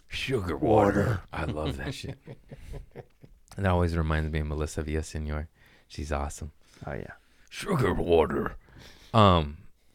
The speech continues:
Speaker 1: so I'm a hippie and I like alternative methods. And they say in Ayurvedic healing that to solve chapped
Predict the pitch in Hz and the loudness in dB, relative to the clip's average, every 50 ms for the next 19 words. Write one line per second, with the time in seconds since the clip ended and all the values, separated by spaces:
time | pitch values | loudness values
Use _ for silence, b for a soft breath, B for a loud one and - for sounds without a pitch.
0 | - - - - - 101 98 101 98 98 90 82 107 113 104 - - 101 95 90 | -14 -8 -2 4 6 6 8 8 6 6 4 4 4 2 2 4 4 4 6 6
1 | 87 87 87 87 90 90 - 90 87 - - 101 95 92 87 82 85 78 80 82 | 6 6 8 8 6 6 6 4 2 2 2 2 4 4 4 4 2 2 2 2
2 | 85 90 87 - - 87 85 80 - 80 80 82 82 82 82 85 82 - - - | 2 2 2 0 0 0 0 0 0 -2 0 0 2 2 2 2 0 -2 -4 -2
3 | - 98 95 95 92 90 87 71 85 85 78 76 90 92 90 80 87 87 80 80 | 2 4 4 6 6 4 2 2 0 -2 2 4 4 6 6 6 4 2 2 0
4 | - - - - 98 98 98 95 90 85 82 80 78 76 - - - - 98 85 | -2 -6 -4 0 2 2 2 2 2 0 0 0 0 -2 -4 -6 -8 -4 -2 0
5 | 80 78 78 - - - 95 90 87 87 78 78 - - - - 90 85 80 - | 0 0 -2 -4 0 2 4 4 4 4 2 -2 -10 -6 2 4 4 4 4 2
6 | - - | -4 -14